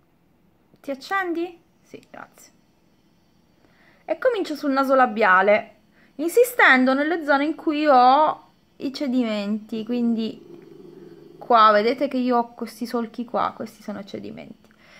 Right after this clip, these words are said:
Dicevo, ehm, tu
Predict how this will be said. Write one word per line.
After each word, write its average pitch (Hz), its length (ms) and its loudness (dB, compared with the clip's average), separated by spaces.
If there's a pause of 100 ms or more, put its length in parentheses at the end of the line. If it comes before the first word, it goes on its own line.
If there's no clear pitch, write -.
(260)
Dicevo, 233 680 0 (720)
ehm, 262 640 -6 (720)
tu - 180 2